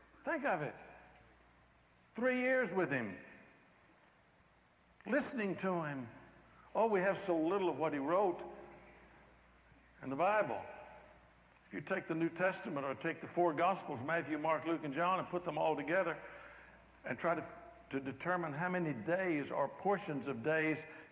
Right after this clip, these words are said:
they were referring to or writing about, and you, you will find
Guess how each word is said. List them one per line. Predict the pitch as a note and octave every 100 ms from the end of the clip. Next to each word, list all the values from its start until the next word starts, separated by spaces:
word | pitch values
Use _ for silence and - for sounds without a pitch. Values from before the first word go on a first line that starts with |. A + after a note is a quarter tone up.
| F3
they | E3
were | E3 D3
referring | C#3 C#3 - G3 G3+ E3+ A#2+
to | D#3 D3+ C#3+
or | C#3
writing | D3 F#3 F#3+ D#3+
about, | C3 D3+ D#3 - - - - D#3
and | D#3+
you, | D#3+ D#3 -
you | D#3 D#3
will | D3+
find | D3 F#3 F#3+ G3+ F#3